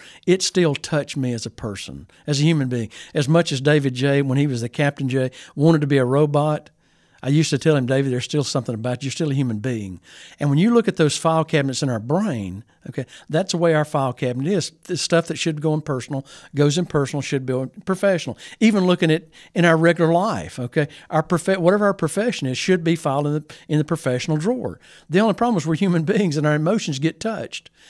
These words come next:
And we ended up filing it in the wrong drawer, and what happens is I look for ways to try to deal with it. Rather than putting in the right drawer, I'll self-medicate,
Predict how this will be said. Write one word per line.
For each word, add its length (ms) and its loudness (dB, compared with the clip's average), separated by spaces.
And 160 2
we 140 2
ended 220 0
up 240 0
filing 300 2
it 40 0
in 60 -6
the 100 -2
wrong 300 0
drawer, 440 0
and 180 2
what 120 0
happens 380 -2
is 180 -2
I 140 2
look 260 2
for 180 0
ways 460 0
to 140 -6
try 360 -2
to 160 -6
deal 320 -2
with 220 -10
it. 160 -16
Rather 180 2
than 160 0
putting 280 4
in 100 4
the 80 2
right 260 0
drawer, 320 -2
I'll 140 -6
self-medicate, 1000 -2